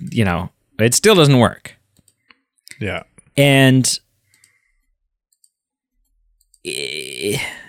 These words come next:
Speaker 1: hang on, I'm just skipping through the
Speaker 2: Yeah,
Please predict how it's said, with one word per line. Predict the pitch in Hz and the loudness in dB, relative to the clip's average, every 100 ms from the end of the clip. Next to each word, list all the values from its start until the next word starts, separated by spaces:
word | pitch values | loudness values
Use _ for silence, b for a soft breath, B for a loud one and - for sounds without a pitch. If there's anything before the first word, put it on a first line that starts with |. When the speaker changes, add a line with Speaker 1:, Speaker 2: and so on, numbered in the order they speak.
| B - | B -4
Speaker 1:
hang | 113 | -2
on, | 87 85 98 | -2 -6 -8
I'm | 107 | -6
just | 113 101 | -4 -4
skipping | - 110 92 | -4 -4 -4
through | 90 104 101 | -4 -2 0
the | 95 92 95 _ _ - - - | 0 -2 -6 _ _ -20 -20 -8
Speaker 2:
Yeah, | 107 | -8